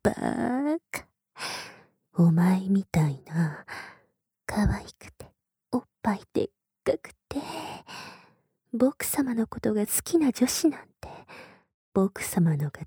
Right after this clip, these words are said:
ずーっと好きだからな。オラオラ、僕様と結婚しろ。僕様の子供産め。おなほまんこじゃなくて、凛もユキも、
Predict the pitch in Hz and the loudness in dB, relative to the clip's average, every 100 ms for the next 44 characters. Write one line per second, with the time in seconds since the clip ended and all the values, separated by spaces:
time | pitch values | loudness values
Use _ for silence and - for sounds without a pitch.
0 | - - 180 131 82 247 262 277 294 _ | -6 2 2 2 0 0 2 2 0 _
1 | _ _ 359 - - - - 392 - 285 | _ _ -10 -8 -8 -2 0 2 0 -4
2 | - 262 277 330 359 - - - - - | 0 2 2 -2 -2 -2 -4 -8 -8 -10
3 | - - - _ _ 247 - - - - | -16 -20 -20 _ _ -4 -4 -14 -2 0
4 | 185 185 185 - 262 226 220 - - - | 2 0 -2 -2 0 0 -2 -4 -8 -10
5 | - - _ _ _ 220 220 - - 185 | -14 -20 _ _ _ -4 -4 -2 0 0
6 | 175 - - - - - - - 196 - | -2 -4 -6 -6 -4 -2 -2 -2 -2 -2
7 | - - - - 208 - - 190 165 151 | -4 -2 -2 0 0 0 2 2 2 -2
8 | - 208 226 226 262 - 254 285 330 - | -4 2 2 4 6 4 4 0 -4 -4
9 | - - - - - _ - 208 208 - | -6 -6 -4 -6 -8 _ 0 2 0 -2
10 | 220 220 226 - - - - 214 - - | 0 0 -2 -6 -10 -10 -4 -4 -4 -14
11 | _ _ - 262 277 247 - - - - | _ _ -2 -2 -2 -6 -8 -12 -12 -12
12 | - - - _ 254 285 277 240 226 226 | -14 -18 -20 _ 2 4 4 2 0 -2
13 | 294 - 262 262 294 302 294 | -6 -6 -6 -4 -2 0 -2